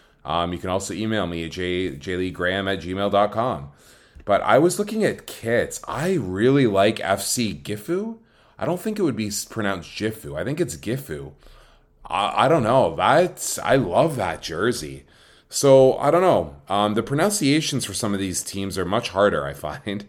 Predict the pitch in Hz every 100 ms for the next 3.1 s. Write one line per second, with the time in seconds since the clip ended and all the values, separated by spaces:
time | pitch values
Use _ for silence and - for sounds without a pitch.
0 | - - _ 196 - 185 185 - 180 143
1 | 135 131 117 104 87 87 120 123 104 -
2 | - - 127 101 87 87 78 73 87 139